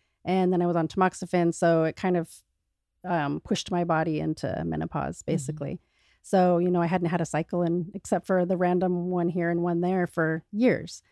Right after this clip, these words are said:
Speaker 1: So I knew that when this was happening, that this wasn't this was something unusual. Um, and so I did go to the doctor, and she sent me for an ultrasound. And then I went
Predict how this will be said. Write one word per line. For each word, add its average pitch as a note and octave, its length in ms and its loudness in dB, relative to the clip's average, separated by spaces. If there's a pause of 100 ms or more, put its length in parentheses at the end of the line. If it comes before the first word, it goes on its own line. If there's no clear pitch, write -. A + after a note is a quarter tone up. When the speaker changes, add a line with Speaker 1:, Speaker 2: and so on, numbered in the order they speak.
(140)
Speaker 1:
So G#3+ 140 2
I G#3 80 8
knew A3+ 200 8
that F#3+ 140 6
when F#3+ 140 2
this G3 140 -2
was F3+ 100 -6
happening, E3+ 420 0
that D3+ 160 -2 (220)
this - 180 -6
wasn't E3+ 360 -4 (240)
this G3+ 120 -8
was F3+ 120 -6
something E3 320 -2
unusual. F3 560 -6 (460)
Um, F3+ 540 0 (380)
and G3+ 160 0
so G3 140 6
I F#3 80 8
did F#3+ 240 0
go F#3+ 100 4
to F#3 60 4
the F3 80 2
doctor, E3 560 0 (180)
and F3 600 0
she - 200 -6
sent - 260 -2
me E3 360 0 (160)
for F3 100 -6
an E3 60 -2
ultrasound. D#3+ 800 -2 (100)
And F3+ 240 0
then F3+ 260 0
I E3 120 -2
went E3+ 240 -4